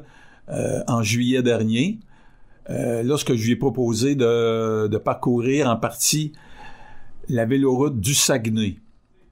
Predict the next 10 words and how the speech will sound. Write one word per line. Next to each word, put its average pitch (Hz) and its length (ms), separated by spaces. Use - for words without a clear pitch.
La 107 180
véloroute 117 400
du 113 60
Saguenay, 120 440
c'est 135 220
la, 110 320
une 113 180
route 131 320
qui 123 340
ceinture 139 880